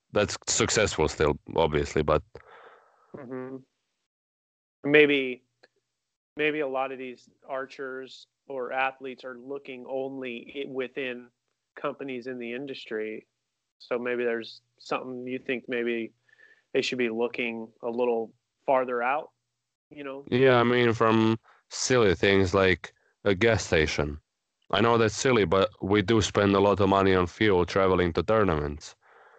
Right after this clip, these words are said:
Speaker 2: Yeah.
Speaker 1: So if you get, I don't know, if you get your car covered in stickers from that gas station as a commercial for them, and they give you, I don't know what amount of money for fuel or, uh,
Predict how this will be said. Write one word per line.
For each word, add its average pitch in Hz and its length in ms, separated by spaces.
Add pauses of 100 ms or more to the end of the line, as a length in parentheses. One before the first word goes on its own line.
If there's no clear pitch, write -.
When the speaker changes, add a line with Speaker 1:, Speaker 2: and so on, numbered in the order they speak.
(100)
Speaker 2:
Yeah. 156 80
Speaker 1:
So 92 400 (120)
if 95 220
you 110 180
get, 98 320
I 98 80
don't 101 140
know, 98 160
if 90 200
you 104 120
get 95 260
your 90 200
car 90 580 (680)
covered 92 460
in 85 520 (120)
stickers 92 520
from 87 180
that 90 200
gas 107 220
station 82 600 (420)
as 95 220
a 90 60
commercial 98 540
for 107 240
them, 80 360 (280)
and 90 180
they 92 140
give 87 200
you, 90 100
I 87 40
don't 87 120
know 85 120
what 82 240
amount 85 260
of 85 80
money 101 280
for 85 200
fuel 113 440
or, 85 260 (640)
uh, 90 380